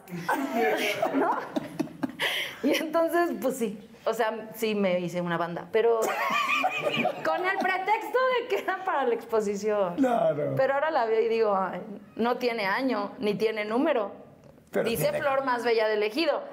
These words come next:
Speaker 1: No soy, sí soy.
Speaker 2: Exacto.
Speaker 1: Yo no estoy mintiendo nada.
Speaker 2: Eso. Oye,
Speaker 1: Sí.
Speaker 2: qué lindo, qué padre, qué padre que además lo hagas con tanta pasión,
Speaker 1: Sí.
Speaker 2: lo hayas vivido con tanto gusto y que además sigas ayudando a mucha gente.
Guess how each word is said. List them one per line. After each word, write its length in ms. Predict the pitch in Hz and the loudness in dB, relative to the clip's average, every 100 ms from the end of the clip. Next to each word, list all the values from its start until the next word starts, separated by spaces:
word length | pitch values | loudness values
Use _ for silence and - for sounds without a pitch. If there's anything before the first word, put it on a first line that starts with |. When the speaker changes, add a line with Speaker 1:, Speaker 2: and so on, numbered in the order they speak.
| - | -4
Speaker 1:
No 180 | 196 247 | 0 0
soy, 180 | 254 339 508 - | 2 2 2 0
sí 140 | 233 | -2
soy. 260 | 208 233 320 - - - | 2 2 0 -8 -10 -2
Speaker 2:
Exacto. 420 | 156 - - - | 0 0 -2 0
Speaker 1:
Yo 140 | - | 2
no 120 | 381 392 | 2 2
estoy 220 | - 453 | 2 2
mintiendo 540 | 370 320 320 311 269 254 | 2 2 2 2 2 4
nada. 400 | 208 233 190 202 | 2 2 0 0
Speaker 2:
Eso. 160 | 147 131 139 | 0 0 0
Oye, 220 | 165 190 | 2 2
Speaker 1:
Sí. 60 | 233 | 2
Speaker 2:
qué 120 | 403 403 | 2 2
lindo, 400 | 208 202 170 160 | 2 4 4 2
qué 100 | 180 | 0
padre, 320 | 196 202 196 | 2 0 0
qué 80 | 196 | 0
padre 260 | 208 202 208 | 0 0 2
que 80 | |
además 260 | 185 175 185 | 2 2 2
lo 60 | 185 | 2
hagas 320 | 185 185 175 | 4 2 2
con 120 | 170 | 0
tanta 220 | 165 185 | 2 0
pasión, 400 | 139 - 151 156 | -2 0 2 2
Speaker 1:
Sí. 260 | 151 - - - 233 - | 2 -2 -6 -12 -8 2
Speaker 2:
lo 80 | 165 | 2
hayas 160 | 170 | 4
vivido 240 | 165 170 170 | 2 2 2
con 160 | 160 | 0
tanto 240 | 160 143 160 | 0 -2 0
gusto 240 | 160 180 | 2 2
y 20 | |
que 100 | 185 | 0
además 220 | 156 165 | 0 0
sigas 220 | 175 185 165 | 0 2 2
ayudando 300 | 151 160 170 | 2 2 0
a 20 | |
mucha 180 | 165 156 | 0 2
gente. 300 | 160 175 | 2 0